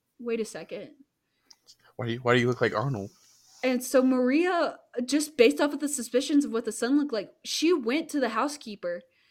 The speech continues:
Speaker 1: and was like, "Is this Arnold's son?" And she was, the housekeeper was like, "Yeah, I think so."
Speaker 2: That's crazy.
Speaker 1: Yeah.
Speaker 2: That'd be the last housekeeper we ever had.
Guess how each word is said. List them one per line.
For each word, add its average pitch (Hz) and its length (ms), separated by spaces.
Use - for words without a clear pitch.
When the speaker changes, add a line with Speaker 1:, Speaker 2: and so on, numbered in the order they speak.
Speaker 1:
and 247 140
was 247 120
like, 254 220
"Is - 180
this 240 200
Arnold's 220 400
son?" 220 500
And 226 160
she 247 140
was, 233 220
the 214 120
housekeeper 247 420
was 214 160
like, 220 120
"Yeah, 240 140
I 226 80
think 226 240
so." 214 480
Speaker 2:
That's 107 220
crazy. - 540
Speaker 1:
Yeah. 254 320
Speaker 2:
That'd 101 180
be 95 120
the 90 100
last 92 320
housekeeper 95 500
we 92 160
ever 92 200
had. 85 420